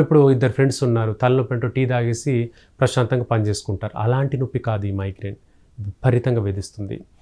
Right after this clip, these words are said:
కొందరికి ఆపరేషన్, సర్జరీ, ఏదైనా సర్జరీ, for example appendicitis ఆపరేషను, పిల్లలకు డెలివరీ సంబంధించి సిజేరియన్ సెక్షన్, అలాంటి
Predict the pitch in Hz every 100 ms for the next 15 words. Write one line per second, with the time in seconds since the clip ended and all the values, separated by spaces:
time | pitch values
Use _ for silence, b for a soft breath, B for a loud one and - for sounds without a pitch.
0 | b b b 160 175 147 - 135 117 B
1 | B 117 123 - 147 135 139 127 123 117
2 | 143 120 113 110 117 104 101 120 117 107
3 | 110 123 120 101 117 104 107 101 110 101
4 | 104 - 107 104 107 b b - 139 127
5 | 120 110 110 107 113 110 104 113 104 -
6 | 101 110 107 110 101 107 - 110 110 110